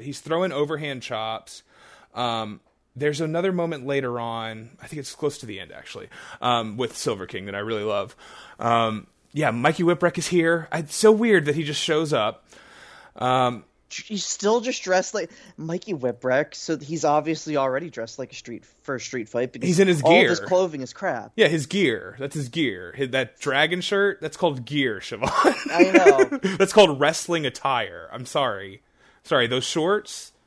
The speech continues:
Speaker 1: those Nike shorts from Goodwill, and that dragon shirt from Gadzooks,
Speaker 2: Yeah.
Speaker 1: that's his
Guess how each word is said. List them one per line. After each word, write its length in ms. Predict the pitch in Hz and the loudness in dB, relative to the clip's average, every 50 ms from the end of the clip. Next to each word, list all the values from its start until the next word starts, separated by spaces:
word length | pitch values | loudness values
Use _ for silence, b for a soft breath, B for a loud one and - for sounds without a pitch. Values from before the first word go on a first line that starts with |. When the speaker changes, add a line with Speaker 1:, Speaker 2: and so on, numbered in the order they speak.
| _ _ _ _ _ | _ _ _ _ _
Speaker 1:
those 340 | _ 143 139 139 127 - - - | _ -2 -2 -2 -4 -8 -10 -4
Nike 340 | 151 143 143 156 - 170 185 | -2 -2 -2 -2 -2 -6 -6
shorts 560 | - - 180 185 196 - - - - - - _ _ _ _ _ _ _ _ _ | -4 -2 -2 -2 -2 -6 -8 -16 -20 -20 -20 _ _ _ _ _ _ _ _ _
from 200 | - - 151 147 | -10 -8 -6 -2
Goodwill, 520 | 139 151 170 175 196 208 226 254 254 254 _ _ _ _ _ _ _ | -2 -2 0 2 0 2 2 0 -2 -6 _ _ _ _ _ _ _
and 100 | - 151 151 | -6 -2 -2
that 120 | 143 139 | -2 -2
dragon 380 | 131 143 139 151 170 185 196 202 | 0 0 2 2 2 0 -2 -6
shirt 360 | - - 233 247 247 240 _ _ _ _ _ _ _ _ _ _ _ _ _ _ | -4 -4 -4 -4 -6 -8 _ _ _ _ _ _ _ _ _ _ _ _ _ _
from 180 | - 175 151 | -8 -6 -2
Gadzooks, 720 | 143 151 160 165 156 156 180 226 262 262 - - - - _ _ _ _ _ _ | 2 4 4 4 4 0 -2 -2 -2 -6 -12 -20 -20 -20 _ _ _ _ _ _
Speaker 2:
Yeah. 240 | 143 156 151 147 143 | -6 -2 -2 0 4
Speaker 1:
that's 220 | 151 180 190 180 - | 4 2 2 2 -2
his 180 | 233 220 190 | -2 -2 -2